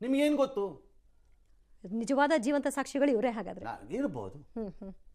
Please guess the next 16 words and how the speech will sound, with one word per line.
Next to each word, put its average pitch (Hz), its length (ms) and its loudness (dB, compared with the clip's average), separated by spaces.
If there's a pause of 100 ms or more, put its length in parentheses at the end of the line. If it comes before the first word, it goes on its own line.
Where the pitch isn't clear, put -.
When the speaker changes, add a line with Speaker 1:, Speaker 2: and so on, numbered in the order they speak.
(120)
Speaker 1:
ನನಗ್ 226 240 -6
ಗೊತ್ತಿಲ್ಲ, 165 320 0
ಇರಬಹುದು. 170 800 6
Speaker 2:
ಹ್ಮ್. 185 560 -12 (280)
Speaker 1:
ಈಗ್ಲೂ 269 320 4
benefit 220 420 4
of 220 120 6
doubt 220 320 4
ಅವ್ರಿಗಿದೆ. 180 600 0 (760)
ಅವ್ರು 165 160 -4
ಬಂದು 240 220 -2
ಅದನ್ನ 240 160 2
ಹೇಳಿ. 233 540 2 (760)
Speaker 2:
ಸತ್ಯ 233 220 -6
ಹೊರಗೆ 240 260 -4
ತರ್ಲಿ. 202 340 -6